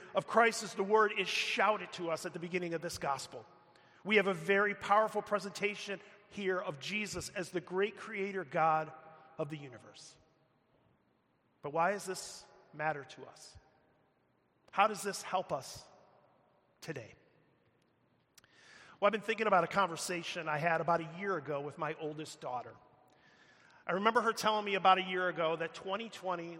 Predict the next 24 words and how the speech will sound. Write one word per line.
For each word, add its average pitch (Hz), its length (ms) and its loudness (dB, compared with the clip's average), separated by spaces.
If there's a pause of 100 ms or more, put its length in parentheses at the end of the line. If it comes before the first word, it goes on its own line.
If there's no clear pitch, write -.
was - 140 -10
gonna 185 220 -6
be 175 100 -10
the 165 120 -8
best - 640 -2 (260)
year 156 460 -6 (480)
ever. 120 200 -12 (760)
And 190 200 -2
this 254 160 2
is 190 160 -8
why 196 320 8
she 202 180 -6
said - 280 0
this. - 360 -14 (380)
She 202 140 -8
said, 208 200 2
"Many 196 720 0 (160)
of 185 100 2
the 175 80 -2
holidays 151 800 2 (400)
are 170 120 2
on 180 100 0
the 185 80 -4
weekends 170 640 -10